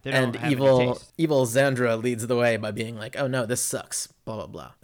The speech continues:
Speaker 2: So the rest of the
Speaker 1: Blah, blah,
Speaker 2: board,
Speaker 1: blah,
Speaker 2: like,
Speaker 1: yeah.
Speaker 2: follows her lead 'cause she's the executive vice president or something like that. She runs the
Speaker 1: Mm.
Speaker 2: company for their, uh, or Alex's dad. She,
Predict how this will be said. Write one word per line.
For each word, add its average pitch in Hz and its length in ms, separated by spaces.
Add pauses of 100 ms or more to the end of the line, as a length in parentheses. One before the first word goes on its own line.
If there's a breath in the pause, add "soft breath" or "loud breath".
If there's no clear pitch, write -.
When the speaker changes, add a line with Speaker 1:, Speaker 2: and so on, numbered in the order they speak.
Speaker 2:
So 135 120
the 131 100
rest 131 180
of 127 60
the 113 40
Speaker 1:
Blah, 113 100
blah, 110 80
Speaker 2:
board, 107 100
Speaker 1:
blah, 104 80
Speaker 2:
like, 101 120
Speaker 1:
yeah. 104 80
Speaker 2:
follows - 180
her - 100
lead - 260
'cause 101 180
she's 104 260
the 98 260 (120)
executive 98 520
vice 92 220
president 101 480
or - 40
something 123 280
like - 140
that. 139 240
She 147 320
runs 127 340
the 120 80
Speaker 1:
Mm. - 20
Speaker 2:
company 113 420
for 104 520 (260)
their, 101 260 (280)
uh, 98 280 (500)
or 107 240
Alex's 101 420
dad. 101 260 (160 loud breath)
She, 202 380